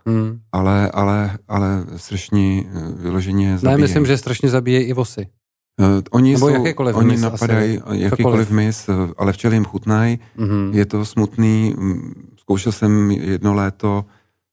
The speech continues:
Speaker 2: že jsem je zkoušel nějak odehnat, nebo tu a tam jsem nějakou zabil, to se myslím asi nesmí, ale myslím, že ty dvě nebo tři, co se mi povedlo zabít, tak to jsem tolik neprovedl. Ale je to zajímavý.
Speaker 1: Nesmí se zabít sršeň, promiň.
Speaker 2: Myslím si, že je to,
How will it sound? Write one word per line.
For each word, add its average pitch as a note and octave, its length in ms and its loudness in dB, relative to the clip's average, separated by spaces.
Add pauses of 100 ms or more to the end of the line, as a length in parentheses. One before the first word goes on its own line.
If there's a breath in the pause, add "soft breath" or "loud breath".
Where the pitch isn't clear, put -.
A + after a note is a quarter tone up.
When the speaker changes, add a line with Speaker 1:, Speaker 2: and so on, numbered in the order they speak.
(100)
Speaker 2:
že G2 180 -2
jsem G2 440 2
je F#2+ 100 0
zkoušel F#2+ 640 -2
nějak F#2+ 220 0
odehnat, F#2+ 440 -2
nebo G2 200 0 (160)
tu - 140 -2
a G2+ 60 0
tam F#2 140 -4
jsem G2 280 0
nějakou F#2+ 340 -2
zabil, F#2+ 380 -2
to - 80 -14
se - 160 -4
myslím F#2+ 240 -2
asi F#2+ 220 -4
nesmí, G2 520 0 (460 soft breath)
ale F#2+ 200 2
myslím, F#2+ 300 -2
že F#2 220 -2
ty F2+ 200 -4
dvě F2+ 360 0
nebo F#2 180 -2
tři, F#2+ 260 -2
co - 140 -12
se - 100 -6
mi G2 100 2
povedlo F#2 360 -4 (520 soft breath)
zabít, F#2 240 0
tak F2 140 -6
to F#2 120 -6
jsem F#2+ 200 -2
tolik F#2 360 -2
neprovedl. G2 680 0 (320 soft breath)
Ale G2+ 180 2
je A#2 60 2
to A#2 160 0
zajímavý. A2 300 2
Speaker 1:
Nesmí B2+ 220 2
se B2+ 120 -2
zabít A2+ 260 -2
sršeň, A2 340 -2
promiň. A2 200 -2
Speaker 2:
Myslím G2 240 2
si, A2+ 120 -4
že A2+ 120 0
je A2 60 2
to, A2 300 0